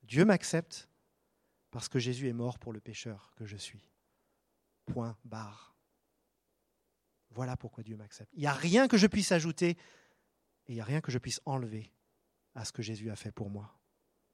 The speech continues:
La bonne nouvelle, elle est pleinement suffisante. Maintenant, la deuxième question décisive, c'est qu'est-ce qui me permet d'avoir ma place dans la communauté chrétienne ? Est-ce que c'est parce que je connais bien ma Bible ?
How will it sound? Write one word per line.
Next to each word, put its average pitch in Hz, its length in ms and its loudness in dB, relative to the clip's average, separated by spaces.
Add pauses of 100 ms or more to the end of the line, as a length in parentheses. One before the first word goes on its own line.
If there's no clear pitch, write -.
(440)
La 120 120 -2
bonne 123 180 2
nouvelle, 123 280 2
elle 113 100 -2
est 113 60 -4
pleinement 123 560 -4 (300)
suffisante. - 840 -10 (1300)
Maintenant, 147 160 2
la 175 80 6
deuxième 165 320 4
question 147 240 -2
décisive, 127 560 -2 (720)
c'est - 160 -6
qu'est-ce 220 260 -2
qui 175 120 0
me 139 100 4
permet 143 280 0
d'avoir 120 220 -2
ma 120 120 -2
place 143 300 -8
dans 127 80 -8
la 113 100 -8
communauté 123 480 0
chrétienne ? 113 520 -14 (1500)
Est-ce - 120 -12
que - 80 -2
c'est 160 140 -2
parce 135 200 -6
que 143 280 -2 (140)
je - 100 -12
connais 135 180 0
bien 139 140 0
ma 147 120 0
Bible ? 165 320 -4